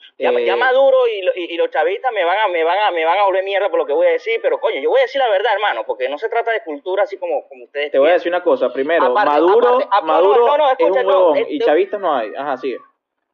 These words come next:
Speaker 1: Ajá, pero, coño, Jorge, déjame hablar. Estamos hablando del sistema educativo.
Speaker 2: Ajá.
Speaker 1: Ajá, con respecto al sistema educativo. Qué impresionante, Jorge, que,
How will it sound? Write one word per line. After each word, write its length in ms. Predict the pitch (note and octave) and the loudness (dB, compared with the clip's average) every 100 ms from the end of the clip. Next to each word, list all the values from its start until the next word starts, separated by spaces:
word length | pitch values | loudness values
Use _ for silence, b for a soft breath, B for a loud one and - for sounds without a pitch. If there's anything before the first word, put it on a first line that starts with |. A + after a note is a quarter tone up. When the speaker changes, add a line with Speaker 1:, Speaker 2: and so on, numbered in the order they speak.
| _ _ C3+ | _ _ -8
Speaker 1:
Ajá, 280 | E3+ D#3 - | -4 -4 -2
pero, 220 | C3 B2 - - _ _ - | -4 -4 -10 -20 _ _ -6
coño, 240 | F3+ C3 | -6 -4
Jorge, 300 | E3 G2 F2+ | -4 -6 -10
déjame 480 | B2+ E3+ F3+ C#3+ G2 - | -10 -6 -6 -6 -8 -4
hablar. 300 | B2 D3 - - | -2 -2 -4 -8
Estamos 240 | E3 G3+ | -4 -2
hablando 200 | A3 G#3+ | -2 -2
del 60 | E3 | -4
sistema 220 | E3 F#3+ | -4 -2
educativo. 480 | G3 D#3+ C#3 G#2+ - _ - | 0 -2 -4 -8 -8 _ -14
Speaker 2:
Ajá. 200 | B2+ A#2+ | -12 -8
Speaker 1:
Ajá, 200 | D3 C3 | -6 -6
con 80 | C3+ | -6
respecto 220 | A#2+ D3 F3 | -6 -4 -6
al 40 | |
sistema 260 | E3 D#3+ D#3+ | -6 -4 -4
educativo. 440 | C#3+ C#3+ A#2 - _ _ | -4 -4 -4 -6 _ _
Qué 80 | G#3+ | -8
impresionante, 640 | C4+ C#4 G#3+ G3+ A#3+ A3+ | -4 -4 -2 -2 -2 -2
Jorge, 300 | G3+ A#3 A#3 G#3+ | -2 0 0 -4
que, 200 | E3 | -6